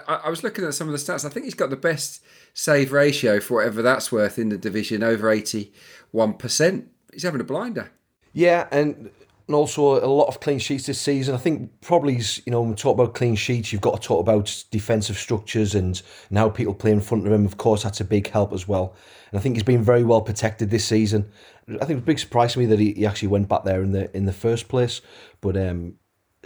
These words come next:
Speaker 2: certainly brings a lot of experience to, to Bournemouth. And in a season when, when teams come down, you want consistency, you want, um, you want solidity, and he certainly gives them that.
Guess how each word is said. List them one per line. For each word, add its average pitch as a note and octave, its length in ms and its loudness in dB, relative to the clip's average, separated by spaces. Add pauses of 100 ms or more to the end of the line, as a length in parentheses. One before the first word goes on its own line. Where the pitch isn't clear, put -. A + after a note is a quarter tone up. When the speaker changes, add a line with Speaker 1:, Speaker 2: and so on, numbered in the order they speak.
(160)
Speaker 2:
certainly G2+ 360 0
brings G#2 280 0
a G#2 80 2
lot G#2 140 2
of G2 80 -2
experience G2+ 560 0
to, F2+ 280 -4
to - 140 -10
Bournemouth. F#2+ 480 -4
And F#2 160 -6 (240)
in G2+ 60 0
a A2 60 2
season A#2 440 2
when, G#2+ 260 2 (920)
when A#2+ 160 -2
teams C#3+ 300 2
come C3 260 0
down, B2 320 4
you A#2 100 0
want B2+ 280 2
consistency, A#2+ 760 -2
you A2 160 2
want, B2 380 0
um, F#2+ 600 0
you A2 140 -2
want A#2 160 -2
solidity, G2+ 800 -2
and G2 120 -4
he F2+ 100 -6
certainly F#2+ 340 -2
gives F#2 220 -4
them F2+ 120 -4
that. F#2+ 180 -2